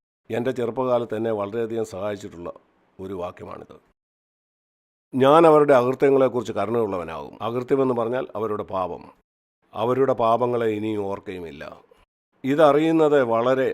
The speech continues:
അത്ഭുതമല്ലേ? ദൈവം എന്നെക്കുറിച്ച് ചിന്തിക്കുന്നത് ഇങ്ങനെയല്ല, "ഓ, എനിക്കറിയാം രണ്ടു കൊല്ലം മുമ്പ് നീ എന്താ ചെയ്തത്." അവനങ്ങനെ പറയില്ല.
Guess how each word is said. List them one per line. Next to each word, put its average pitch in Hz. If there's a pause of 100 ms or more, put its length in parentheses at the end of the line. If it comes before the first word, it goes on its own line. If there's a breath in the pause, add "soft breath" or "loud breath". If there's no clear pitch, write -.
(120)
അത്ഭുതമല്ലേ? 107 (680)
ദൈവം 147
എന്നെക്കുറിച്ച് 143
ചിന്തിക്കുന്നത് 120
ഇങ്ങനെയല്ല, 90 (340)
"ഓ, 123 (120)
എനിക്കറിയാം 131
രണ്ടു 110
കൊല്ലം 110
മുമ്പ് 104
നീ 95
എന്താ 87
ചെയ്തത്." 78 (1300)
അവനങ്ങനെ 135
പറയില്ല. 110